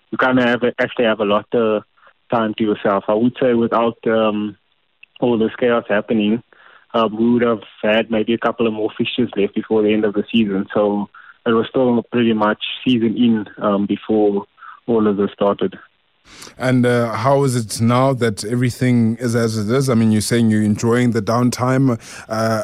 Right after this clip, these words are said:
Speaker 2: how rigorous are the training regimes when it's in season? And can you afford to enjoy the downtime? Will you not be too out of touch? I mean, fortunately, the season has been brought to an end in, in South Africa. So now you're looking towards next season.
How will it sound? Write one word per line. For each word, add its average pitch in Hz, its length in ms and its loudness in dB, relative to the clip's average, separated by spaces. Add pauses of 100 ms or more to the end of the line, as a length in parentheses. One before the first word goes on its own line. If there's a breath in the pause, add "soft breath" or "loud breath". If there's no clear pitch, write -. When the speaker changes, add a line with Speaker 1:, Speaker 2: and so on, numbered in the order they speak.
(140)
Speaker 2:
how 135 200 2
rigorous 131 760 0 (160)
are 127 160 2
the 113 140 -2
training 139 840 2
regimes 113 640 0
when 113 200 0
it's 107 160 -4 (100)
in 156 180 2
season? 139 460 0
And 123 140 0 (220 loud breath)
can 196 180 2
you 247 100 4
afford 226 420 -2 (160)
to 175 360 -2 (140)
enjoy 156 360 0
the 160 120 -2
downtime? 156 580 0
Will 147 140 0
you 139 80 0
not 139 300 -2
be 135 240 0 (180)
too 175 240 0
out 147 140 0
of 139 120 -2
touch? 147 300 -4
I 135 40 0
mean, 123 160 2
fortunately, 160 720 -2
the 120 100 0
season 127 280 2
has 127 220 0
been 120 160 0
brought 113 220 -2
to 123 120 -2
an 110 120 0
end 117 320 0
in, 101 160 -2
in 101 120 -6
South 110 200 -2
Africa. 117 340 -2
So 117 100 -4
now 123 140 2
you're 117 160 2
looking 123 400 2
towards 107 340 -2
next 101 220 0
season. 78 320 -6